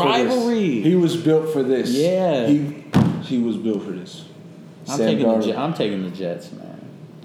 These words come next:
Speaker 1: I need to find out where Sam Darnold's from. Where is he from? Is he a Cali boy?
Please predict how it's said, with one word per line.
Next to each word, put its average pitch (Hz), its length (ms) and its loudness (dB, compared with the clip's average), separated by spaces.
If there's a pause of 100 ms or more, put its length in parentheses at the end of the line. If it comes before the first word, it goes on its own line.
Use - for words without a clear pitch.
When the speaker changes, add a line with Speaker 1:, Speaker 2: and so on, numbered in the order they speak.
(120)
Speaker 1:
I 110 60 -4
need 143 140 2
to 127 80 0
find 120 240 0
out 104 100 0
where 101 80 -2
Sam 104 320 -4
Darnold's 98 320 -4
from. 98 320 -10 (200)
Where 120 140 -4
is 117 80 -4
he 104 60 -8
from? 82 220 -14 (340)
Is 110 60 -8
he 123 100 -4
a 123 60 -8
Cali 127 240 -2
boy? 139 200 -6